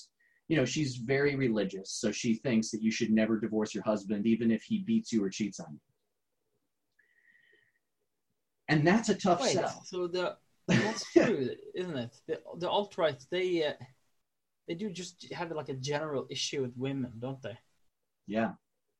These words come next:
Speaker 2: Yeah.
Speaker 1: Yeah, absolutely they do. And
Speaker 2: Like, it's a very direct issue.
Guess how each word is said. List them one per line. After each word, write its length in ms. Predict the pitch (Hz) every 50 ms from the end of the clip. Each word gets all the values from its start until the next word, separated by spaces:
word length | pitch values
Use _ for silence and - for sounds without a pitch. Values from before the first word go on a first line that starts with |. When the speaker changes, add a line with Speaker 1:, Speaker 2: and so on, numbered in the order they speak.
| _ _ _ _ _ -
Speaker 2:
Yeah. 180 | 135 147 - - 113
Speaker 1:
Yeah, 260 | 113 - - 143 - -
absolutely 440 | - - - - 110 135 131 107 95
they 100 | 90 92
do. 140 | 85 82 80 - _ _ _ _ _ _ _ _ _ _ _ -
And 380 | - 104 104 101 98 98 92 90 - _ _ _ _ _ _ _ _ _ _ _ _ _ _ _ _ _ _ _ _ _ - - -
Speaker 2:
Like, 120 | 147 165 180
it's 120 | 190 190
a 40 | 196
very 200 | 196 220 208 180
direct 420 | 147 135 143 135 151 151 - - -
issue. 380 | - 123 120 - - 127 117